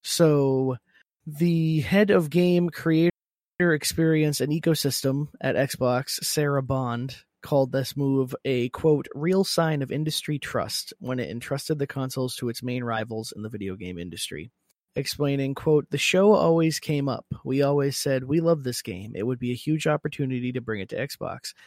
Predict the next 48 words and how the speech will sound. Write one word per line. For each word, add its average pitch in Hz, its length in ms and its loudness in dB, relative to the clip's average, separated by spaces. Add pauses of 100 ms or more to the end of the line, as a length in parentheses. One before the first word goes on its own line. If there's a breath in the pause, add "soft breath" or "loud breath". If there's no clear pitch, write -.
(120)
It 135 80 0
was 131 180 -2
a 127 80 -2
real, 147 380 2
real 139 280 -2
sign 113 420 -6
of 117 140 -8
industry 110 460 -6
trust." - 500 -8 (460)
Uh, 127 200 -2
Microsoft 120 520 -4
would 117 100 -6
later 156 260 4
announce, 147 340 0
as 117 140 -4
we 110 120 -6
know, 120 180 0
that 95 100 -2
M 110 120 -4
L 107 80 -4
B 110 120 -4
The 104 100 -2
Show 110 220 0
twenty-one 120 600 -2
is 123 180 -4
free 117 280 -6
on 95 140 -10
Game, 151 120 -4 (480)
Game 196 160 0
Pass, 160 380 -4 (420)
a - 40 -8
bold 160 340 2
move 127 320 -2
that 120 140 -2
Microsoft 120 500 -6
says 120 340 -4
made 110 200 -4
it 95 120 -12
the 113 80 -6
biggest 127 340 -4
sports 135 320 -4
game 117 240 -6
of 104 40 -4
the 110 60 -4
past - 440 -8
year 151 180 -2
on 113 120 -8
Xbox, - 580 -10